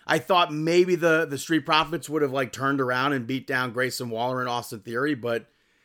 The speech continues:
I guess that wouldn't work in their favor, trying to be heels, because Grayson Waller and Austin Theory are both heels, so they left. Austin Theory went to, uh, face Cameron Grimes and won.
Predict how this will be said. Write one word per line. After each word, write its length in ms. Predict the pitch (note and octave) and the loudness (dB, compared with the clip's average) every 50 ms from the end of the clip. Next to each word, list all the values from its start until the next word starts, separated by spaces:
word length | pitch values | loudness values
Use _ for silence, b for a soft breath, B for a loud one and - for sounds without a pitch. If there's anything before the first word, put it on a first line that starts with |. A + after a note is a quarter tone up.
| _ _ | _ _
I 80 | - B2+ | -8 -2
guess 220 | C3+ E3 D#3+ D#3 | 0 0 0 2
that 200 | - E3+ D#3+ D#3 | 2 2 2 4
wouldn't 300 | D#3 D#3+ D#3+ D3+ A#2+ A2 | 4 4 2 2 -2 -6
work 480 | A#2 B2 B2+ D3+ C#3+ - - - - _ _ _ _ _ _ _ _ _ _ _ _ _ _ _ - | -4 0 0 0 0 -2 -8 -20 -20 _ _ _ _ _ _ _ _ _ _ _ _ _ _ _ -6
in 220 | C#3 C3+ B2+ A2 | -6 -6 -4 -4
their 260 | A#2 B2 B2+ C#3+ D3+ | -2 0 2 2 2
favor, 400 | C3+ - F3+ E3+ E3+ E3 E3 D#3+ | 2 0 -2 -2 -2 -2 -2 -4
trying 340 | C3 - D#3+ D3+ D3 C#3+ C3 | -2 -2 -2 -2 0 0 -2
to 60 | C#3 | -2
be 160 | C3 C#3 B2+ | -2 -2 -4
heels, 380 | A2+ A2+ C3 C#3 D3 D3+ C#3 A#2+ | -4 -2 -2 -2 -2 -2 -4 -4
because 540 | A2 A#2+ A2+ A2 A#2 A2+ G#2 - - - - A2+ | -8 -8 -8 -6 -6 -6 -6 -8 -10 -12 -12 -6
Grayson 400 | G#2 C3+ C3+ C#3 - - C#3 C3 | -2 0 0 0 0 -2 -4 -2
Waller 420 | C3 D3 F#3 G#3 F#3+ D#3+ D3+ D3 | -2 0 2 2 4 4 2 2
and 320 | D3 C#3 C#3 C#3+ C#3 C3+ B2+ - | 2 0 -2 -2 -2 -4 -4 -4
Austin 340 | C#3 D#3 E3 - - C#3 | -4 -4 -4 -4 -6 -6
Theory 240 | C3 D#3+ F3 F3 E3+ | -4 -2 0 0 0
are 80 | D3 C3 | 0 0
both 260 | A#2+ C3+ C3+ C3 G2+ | 0 -2 -2 -2 -2
heels, 360 | A2+ D3+ F3+ F3 C#3+ B2 - | 0 0 0 0 0 -4 -4
so 400 | - C3 C3 B2 B2 B2 A2+ - b b b b b b b b b b | -6 -4 -2 0 0 -2 -4 -6 b b b b b b b b b b
they 260 | A2+ A#2+ E3 G3+ A3 | -2 6 8 10 10
left. 500 | G3+ F3+ F3+ E3+ F3 F3+ - - - - - _ _ _ _ _ _ - | 10 8 4 2 2 0 -2 -8 -18 -20 -20 _ _ _ _ _ _ -4
Austin 460 | - D3+ F#3 F#3+ F#3+ - G3 G3 D#3 | 2 4 4 4 2 0 -4 -4 0
Theory 280 | D3 F3+ F#3+ G3 F#3+ F#3 | 2 4 4 6 6 4
went 300 | F3 F3 F3 F3+ D3+ - | 4 2 2 0 -2 -4
to, 460 | - E3 F3+ F3 E3+ E3 D#3+ E3 - | -6 -2 0 2 2 2 2 0 0
uh, 440 | - C3 C3 C3 C3 B2+ B2+ B2+ A#2+ | -2 -2 -2 0 0 0 -2 -2 -4
face 300 | - - F3 E3+ - - | 0 2 2 2 2 2
Cameron 380 | - E3 E3 F3+ F#3 F3 D#3 | 0 0 0 2 2 0 2
Grimes 380 | B2+ C#3+ C#3+ D#3+ F#3 F#3+ D3+ C3 | 2 2 4 4 2 2 0 -2
and 140 | C#3+ C3+ C3 | -2 0 0
won. 380 | D3 E3 D3 C3 B2+ D3+ D#3+ | 2 2 2 2 0 -2 -6